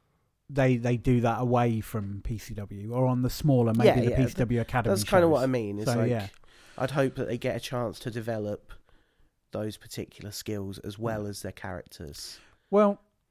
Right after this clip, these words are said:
Speaker 1: while we're talking about
Speaker 2: Skills. <laughs>
Speaker 1: uh, Tel Bannum and skills and developing, let's swiftly transition into Not My Graps.
Speaker 2: Yeah.
Speaker 1: Um, things that weren't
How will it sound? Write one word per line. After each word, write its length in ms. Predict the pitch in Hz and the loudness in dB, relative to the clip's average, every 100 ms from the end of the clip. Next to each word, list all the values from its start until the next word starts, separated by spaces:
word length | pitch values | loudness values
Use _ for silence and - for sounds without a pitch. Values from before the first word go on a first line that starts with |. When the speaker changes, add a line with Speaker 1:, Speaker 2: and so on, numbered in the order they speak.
| _ _ | _ _
Speaker 1:
while 260 | - 190 214 | -4 2 6
we're 80 | 214 | 6
talking 400 | - 180 - 143 | 6 2 2 0
about 360 | 127 120 113 - _ - | 2 0 -4 -12 _ -20
Speaker 2:
Skills. 680 | - - 123 107 120 - 139 - | -14 -6 -6 -4 -4 -2 -4 -6
<laughs> 80 | |
Speaker 1:
uh, 260 | 180 143 123 | 0 2 0
Tel 260 | - 135 120 | 2 2 2
Bannum 400 | 110 113 110 113 - - | -2 -2 -4 -6 -10 -4
and 420 | 127 120 113 107 | -2 0 -4 -6
skills 540 | - - 127 110 110 | -8 -4 -2 -2 -6
and 220 | - 123 113 | -8 -6 -6
developing, 640 | 107 113 110 - 101 98 - | -4 -4 -4 -6 -8 -12 -12
let's 380 | 135 143 143 - | -4 -2 -2 -6
swiftly 840 | - - 147 143 131 - - 127 | -10 -4 0 2 0 -4 -6 -6
transition 840 | 113 131 113 110 107 107 - 95 98 - | -4 -6 -4 -6 -8 -10 -12 -12 -14 -12
into 600 | 123 104 - 113 101 101 - _ _ _ _ _ | -10 -10 -10 -12 -10 -12 -18 _ _ _ _ _
Not 220 | 143 120 - | -10 -10 -10
My 140 | 107 101 | -16 -14
Graps. 540 | 87 - _ - - | -16 -20 _ -20 -12
Speaker 2:
Yeah. 160 | - 127 - _ _ _ - - - - | -4 -4 -6 _ _ _ -20 -20 -20 -12
Speaker 1:
Um, 300 | - 123 113 113 | -4 -2 -4 -4
things 320 | - 165 139 | -2 -2 0
that 140 | 139 | -2
weren't 440 | 143 139 135 127 | 0 2 4 2